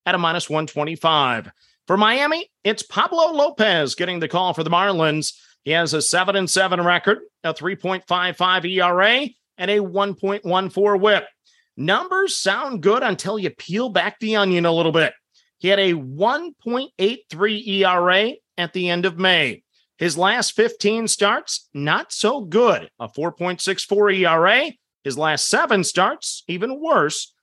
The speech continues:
with a five point zero nine E R A. One start at San Diego back in May. He pitched well, eight innings and no runs. But the Padres have a dangerous lineup. They have the fifth best scoring team on the road,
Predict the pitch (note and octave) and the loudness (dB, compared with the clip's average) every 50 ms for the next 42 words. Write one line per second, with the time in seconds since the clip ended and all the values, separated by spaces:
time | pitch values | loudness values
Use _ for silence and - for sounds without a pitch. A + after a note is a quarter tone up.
0 | _ _ - G3+ A3 D#3+ - E3+ D#3+ E3+ - - F3+ F#3 F#3+ D3 D3 F#3 G3 G3 | _ _ -8 -8 -4 -2 -2 -2 -2 -2 -2 -4 -4 -4 -4 -2 0 0 0 2
1 | F#3+ F#3 F#3 F#3+ F#3+ F#3+ F#3 F3+ F3+ F3 E3+ E3 E3+ E3+ E3 D3 A#2+ - - _ | 2 2 2 2 2 2 0 2 2 2 4 4 4 4 4 2 0 -4 -10 _
2 | _ _ _ _ _ _ - A2+ A#2+ C#3 E3+ G3+ D4 D#4 - - - G#3 A#3 B3 | _ _ _ _ _ _ -14 -8 -2 0 0 0 0 -4 -6 -4 -2 -2 -2 -2
3 | A#3+ A3+ - - G3 G#3+ A3 G#3+ G#3+ G3 F#3+ G3+ G#3 G3+ A#3 G#3+ E3 E3 D#3 F#3 | -4 -6 -4 -4 -4 -4 -4 -2 -2 0 0 0 0 -2 -2 -2 -2 -2 -2 -2
4 | F#3+ - A3 A3+ G#3 F3+ E3 C#3 C3+ D#3 F3 F3+ _ _ _ - A#2+ B2+ C3 D#3+ | -2 -2 -2 0 2 2 2 4 2 0 -2 -4 _ _ _ -16 -16 -10 -8 -8
5 | F3+ - - - F3+ G3 A3 G3+ E3+ D3 D3 F3+ A3 G#3+ _ A#2+ B2 C#3 D3+ D#3+ | -8 -8 -10 -4 0 2 2 4 4 4 2 0 -2 -6 _ -6 -4 -2 0 0
6 | F3 G3 A#3 A3+ - G#3 G#3 G#3 G#3 A3 A3 G#3+ A3 A3+ A3 G#3 F#3 D#3+ B2 G#2 | 0 -2 -4 -4 -4 -4 0 2 2 2 2 4 4 4 4 4 2 0 -2 -6
7 | - - - _ _ _ _ _ - D3 - D#3+ - F3+ G3 C4+ D#4+ B3+ C4+ C#4 | -8 -10 -12 _ _ _ _ _ -8 -8 -8 -4 -2 -2 -2 -2 -2 -2 -4 -4
8 | D#4 D#4+ G3+ F#3 F#3+ A#3 A3+ A3 F#3+ C#3 G#2 A#2 B2+ D#3 G3+ G#3+ A3+ - - - | -4 -4 -4 -4 -4 -2 -2 -4 -4 -6 -6 -6 -4 -2 -2 -4 -4 -4 -4 -2
9 | - F#3+ F3 D#3 C#3 C3 B2+ B2 - - _ _ _ _ _ _ _ _ - E3 | 0 0 2 2 2 2 0 -2 -2 -4 _ _ _ _ _ _ _ _ 0 0
10 | F#3 F#3+ D#3+ D3+ F3+ E3+ - - _ - G#3 D4+ - - - E3 F#3 G#3 G#3+ F#3+ | 0 0 0 0 -2 -2 -2 -4 _ 0 0 0 -2 -6 -6 -2 0 0 0 -2
11 | - - - G3+ G3+ F#3 E3+ E3 - - F3 E3 D#3+ D#3 D3 C#3+ D3 C#3 D3 F#3+ | -6 -4 -2 -2 -2 0 -2 -4 -4 -4 -4 -2 -2 -2 0 0 -2 0 2 2
12 | A3 A#3 C4 C4+ D4 C#4 - | 4 4 2 0 0 -4 -8